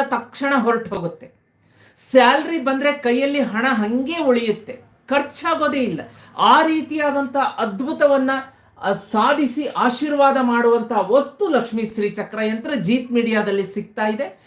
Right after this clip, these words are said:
ನಂಬರ್ ತೋರಿಸ್ತೀನಿ, ಇಮ್ಮಿಡಿಯೇಟ್ಲಿ ಅದಕ್ಕೆ WhatsApp ಮೆಸೇಜ್ ಮಾಡಿ, ಗುರುಗಳು ಹೇಳಿದಂತಹ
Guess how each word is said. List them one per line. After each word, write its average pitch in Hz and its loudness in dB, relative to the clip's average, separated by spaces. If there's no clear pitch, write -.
ನಂಬರ್ 269 4
ತೋರಿಸ್ತೀನಿ, 254 0
ಇಮ್ಮಿಡಿಯೇಟ್ಲಿ 302 -2
ಅದಕ್ಕೆ 240 0
WhatsApp 220 0
ಮೆಸೇಜ್ 202 -4
ಮಾಡಿ, 208 -2
ಗುರುಗಳು 240 4
ಹೇಳಿದಂತಹ 226 0